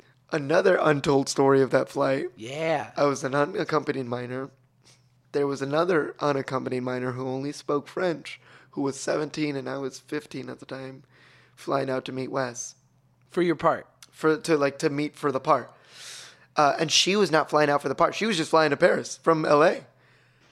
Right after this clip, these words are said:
Speaker 1: And our, our plane got stuck on the tarmac for whatever reason, and we stayed there for, like, three hours, and I had no one to talk to, so I Google Translate with this girl, talked for a while,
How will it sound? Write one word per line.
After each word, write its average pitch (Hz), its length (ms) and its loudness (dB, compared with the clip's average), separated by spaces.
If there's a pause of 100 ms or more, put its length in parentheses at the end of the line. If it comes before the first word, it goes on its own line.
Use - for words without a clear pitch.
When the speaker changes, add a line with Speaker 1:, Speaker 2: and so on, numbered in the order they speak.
(440)
Speaker 1:
And 151 220 4
our, 147 320 2
our 147 220 4
plane 190 400 0
got 160 180 2
stuck 156 180 2
on 143 100 0
the 143 60 -2
tarmac 139 680 0 (220)
for 139 320 0 (100)
whatever 151 440 4
reason, 135 520 0
and 147 80 -4
we 143 80 -2
stayed 180 280 -4
there 165 100 2
for, 151 100 -2
like, 143 240 0 (520)
three 175 420 6
hours, 143 680 2
and 151 80 -2
I 165 80 2
had 156 140 -2
no 180 100 4
one 180 120 4
to 160 60 0
talk - 260 6
to, 156 100 2
so - 160 2
I 190 80 6
Google 170 400 6
Translate 170 560 2
with - 140 -2
this 156 160 -2
girl, 156 220 0
talked 175 280 -6
for 156 120 -4
a 156 60 -2
while, 160 400 -2